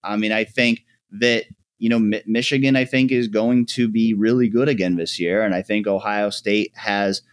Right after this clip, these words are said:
uh, some clear question marks going into the season. Now, could my opinion change between now and the end of November? It certainly could, because we're gonna see both of these teams play eleven games before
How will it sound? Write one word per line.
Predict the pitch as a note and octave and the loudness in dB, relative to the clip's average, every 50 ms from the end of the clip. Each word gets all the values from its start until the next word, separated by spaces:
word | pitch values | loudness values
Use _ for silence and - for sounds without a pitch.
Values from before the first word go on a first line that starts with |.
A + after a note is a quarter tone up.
| _ _ _ _ - | _ _ _ _ -6
uh, | F#2 F#2+ G2+ | -4 -2 -2
some | G2 - - A2+ G#2+ G2+ | -4 -4 -4 -4 -4 -4
clear | - - - A2+ A2 A2 A#2 | -6 -6 -2 0 0 0 -2
question | - - A#2 B2+ D3+ - - F#2 E2 E2+ | -2 0 0 0 0 -2 -2 -2 -2 -2
marks | E2 D#2 D#2 D#2 - - - _ _ _ _ | -2 -2 -4 -6 -6 -10 -14 _ _ _ _
going | A2+ G#2+ G2+ F#2 F#2 | 2 2 4 4 2
into | F#2 F2+ - F2 | 2 0 0 -2
the | D2+ C#2+ C#2 | -6 -6 -6
season. | - - D3 C#3 G#2+ E2 D2 E2 | -2 0 2 2 2 0 -2 0
Now, | G#2+ B2 A#2+ G#2+ F#2+ F2 - _ _ _ _ | 2 2 2 0 -2 -4 -8 _ _ _ _
could | - C3 A#2 | -4 0 2
my | A2+ A#2 A#2 B2 | 2 2 2 2
opinion | A#2+ A2+ G#2 - C3+ B2 B2 A#2+ A#2 A2+ A2 | 0 0 0 0 2 2 4 4 2 2 0
change | - - A#2 A2+ A#2 A#2 A#2+ A#2 - - | -2 -2 -2 0 0 0 0 -2 -4 -6
between | A2 G#2 - - A2+ A2 G#2+ G2+ G2 | -8 -8 -6 -4 -4 -2 0 0 0
now | G2 G2 G2+ G#2 G#2+ A2 A2 | 0 0 -2 -2 -2 -2 0
and | G#2 G2 G2 F#2+ F2 - _ _ - | 0 0 0 -2 -2 -6 _ _ -6
the | G2+ G#2+ | -2 0
end | A2 G#2+ | 0 0
of | G2 | 0
November? | G2 G2 F#2 F#2 G2 A2 C#3 E3 F3 F#3 - _ _ - | 0 0 0 0 0 0 2 0 0 -2 -4 _ _ -8
It | A2 - | -8 -4
certainly | - - C#3+ - - G#2 G2 F#2 | -2 -2 -2 0 0 -2 -2 -2
could, | - E3 F3 - D#2 E2+ | 0 0 0 0 -2 -4
because | D#2+ F2+ F2 G2+ F#2+ E2+ | -6 -6 -4 -4 -4 -4
we're | F#2+ G2+ | -4 -4
gonna | G2 G#2 G#2 G2 | -2 -2 -2 -4
see | - - - B2 A#2 A2+ G2+ - - _ _ _ _ | -4 -2 0 0 0 0 0 -4 -10 _ _ _ _
both | - A#2+ A2+ A2 - | 0 0 0 0 -2
of | G2+ F#2 | -2 -2
these | G2 F#2 - | -2 -2 -2
teams | - - B2 A#2 A2 - - | 0 2 2 2 2 0 -4
play | - A2 G2+ F#2+ | -4 -2 -2 0
eleven | F#2 G2 G2 G2 F2 E2+ F2 | 0 0 0 0 -2 -2 0
games | A2+ C#3 D3+ C3 A2+ G#2+ G2+ - | 2 2 2 2 2 0 -2 -4
before | - G#2 G2 - A2 G#2 G2+ G2 G2 - | -6 -10 -8 -4 -2 0 0 0 -2 -4